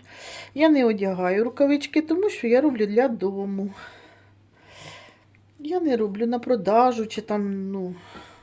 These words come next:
ми живемо для себе і робимо для себе. Руки,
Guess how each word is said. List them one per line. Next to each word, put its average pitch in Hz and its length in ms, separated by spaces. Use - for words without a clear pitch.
ми 381 480
живемо 277 380
для 226 160
себе 226 380
і 214 80
робимо 233 320
для 180 180
себе. 180 320
Руки, 262 300